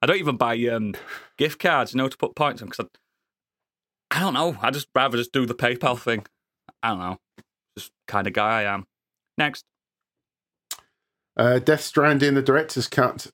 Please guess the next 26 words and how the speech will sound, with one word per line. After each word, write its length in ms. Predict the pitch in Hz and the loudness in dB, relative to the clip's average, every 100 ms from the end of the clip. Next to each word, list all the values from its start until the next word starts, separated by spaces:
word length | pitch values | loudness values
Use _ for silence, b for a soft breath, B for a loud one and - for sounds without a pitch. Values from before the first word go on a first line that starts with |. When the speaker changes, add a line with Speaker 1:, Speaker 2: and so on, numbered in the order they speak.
| - | 0
Speaker 2:
was 160 | 117 | 2
announced 400 | 131 139 143 - | 4 2 0 -4
for 100 | - | -2
the 120 | 131 | 0
iPhone, 720 | - 147 202 - 120 104 92 92 | 2 2 2 0 2 2 0 -4
as 140 | 104 | -4
it's 120 | 104 | -2
revealed 460 | 113 113 120 120 - | 0 2 2 0 0
in 140 | 117 | 0
the 240 | 113 117 - | 2 0 0
introducing 500 | 131 127 131 131 139 | -2 0 0 0 0
iPhone 440 | - 110 - 139 | 2 2 2 0
fifteen 400 | 135 95 - 143 | 2 -2 0 -2
Pro 260 | 147 185 185 | 2 2 2
video, 420 | 123 98 82 76 - | 2 4 2 2 -4
and 100 | 87 | -6
scheduled 400 | - 127 147 139 | 0 2 2 0
to 100 | - | 2
be 80 | 101 | 2
released 360 | 95 104 - | 4 0 -2
at 80 | - | -4
the 80 | 95 | -2
end 160 | 101 | 0
of 80 | 123 | 0
this 180 | 165 - | -2 -4
year. 340 | - - - | -4 -2 -4